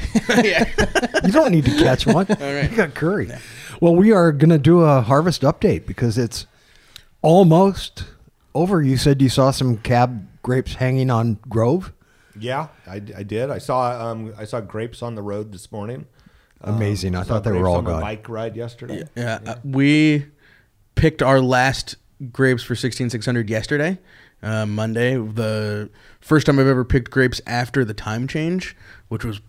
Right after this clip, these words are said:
Speaker 2: bizarre 'cause, you know, you're, like, driving to the pick and the sun is up and, you know, like, your body is all out of whack because of it.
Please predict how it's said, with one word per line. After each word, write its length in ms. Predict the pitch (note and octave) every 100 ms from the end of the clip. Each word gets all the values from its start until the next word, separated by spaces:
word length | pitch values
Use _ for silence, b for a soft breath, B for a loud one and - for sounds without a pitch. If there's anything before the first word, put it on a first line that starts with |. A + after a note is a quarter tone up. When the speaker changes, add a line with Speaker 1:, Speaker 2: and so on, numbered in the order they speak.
| _
Speaker 2:
bizarre 440 | B2+ G#2+ A2+ A2+ A#2+
'cause, 120 | A#2
you 80 | B2
know, 60 | A2
you're, 160 | G#2 G#2
like, 160 | G#2
driving 400 | A2+ G#2+ G#2 G#2
to 140 | G2 G#2
the 80 | G#2+
pick 420 | C#3 B2 - -
and 460 | G#2 G#2 G#2 G#2 G#2
the 60 | -
sun 220 | A#2+ A#2
is 120 | A2
up 260 | G#2+ G#2 - b b b b
and, 540 | - G#2+ G#2 G#2+ A2 A2
you 100 | G#2+
know, 80 | G#2
like, 180 | G#2+ A2
your 200 | A2+ A2+
body 340 | A#2+ A2 G#2+
is 140 | G#2+
all 260 | G#2+ G#2 G#2 G2 _ -
out 160 | A#2 A2+
of 60 |
whack 200 | A#2+ A2+
because 240 | A2 A#2 G#2+
of 80 |
it. 140 | G#2+